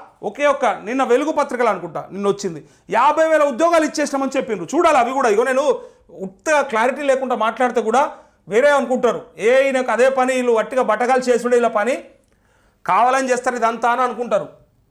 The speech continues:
సోయి ఉన్నోడు సోయి ఉన్న తరీకలో మాట్లాడాలి,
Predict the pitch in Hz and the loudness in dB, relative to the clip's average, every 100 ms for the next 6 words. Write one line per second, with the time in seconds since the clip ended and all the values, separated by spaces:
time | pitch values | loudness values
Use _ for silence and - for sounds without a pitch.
0 | _ _ _ _ _ - - 202 262 262 | _ _ _ _ _ -18 -2 2 2 2
1 | 254 247 247 254 240 269 269 247 233 240 | 2 2 2 2 2 2 0 0 0 0
2 | 233 226 185 220 170 | -2 -4 -2 -2 -2